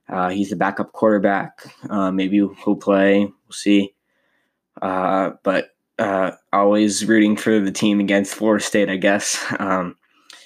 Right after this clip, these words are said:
but, uh, yeah, anyway, uh, I think that's gonna do it for us. Uh, thank you for listening to the All Things Gators podcast. Uh, I forgot to say it at the beginning, uh, but if you could go drop a follow on our Instagram at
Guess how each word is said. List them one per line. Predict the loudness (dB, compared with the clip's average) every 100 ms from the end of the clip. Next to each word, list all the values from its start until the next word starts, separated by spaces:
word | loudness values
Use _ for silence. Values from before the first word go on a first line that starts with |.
| -20 -20 _ _ 0
but, | 2 0 -2
uh, | -2 0 0 -2
yeah, | -2 0 0
anyway, | 0 2 2 2 2 -2 -8 -20 -14
uh, | -12 -8 -8
I |
think | -6 -4
that's | -2 -4 -8
gonna | -2 -2 2
do | 2
it | 2
for | 2 0
us. | 0 -6 -12 -8
Uh, | -4 -4 -4
thank | -4 -6 -4
you | -6
for | -4 -2
listening | -2 -2 -4
to | 0
the | 0
All | 0
Things | -2 -6 -4
Gators | -4 -4 -4
podcast. | -2 -2 0 -2 -2 -8 -18 _ _ _ _ -4
Uh, |
I | -2
forgot | 0 -2 -2
to |
say | 0 0
it |
at | 0
the | -2
beginning, | 0 2 2 2 -4 -12 _ _ _
uh, | -2 0
but | 2 0 0 -6
if | -6
you | -4
could | -2 -4 -6 0
go | 2 4 2 0
drop | -2 -2 -6
a |
follow | -2 0 2 2 0
on | -2 -2
our |
Instagram | -2 -4 -4 0 2 0 -2 -6 -4
at | -2 -2